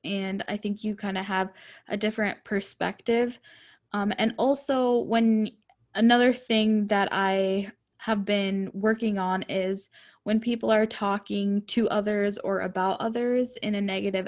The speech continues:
aspect, just trying not to insert yourself in those conversations or thinking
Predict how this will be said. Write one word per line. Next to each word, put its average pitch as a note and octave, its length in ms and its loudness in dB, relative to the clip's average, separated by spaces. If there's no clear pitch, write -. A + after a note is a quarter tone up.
aspect, B3 680 -4
just - 360 -4
trying G#3+ 340 0
not G3+ 320 0
to G3 640 0
insert G3+ 360 -2
yourself G3+ 540 -4
in G3+ 160 0
those G#3 160 2
conversations G3 1300 -2
or G3 380 2
thinking A#3+ 520 2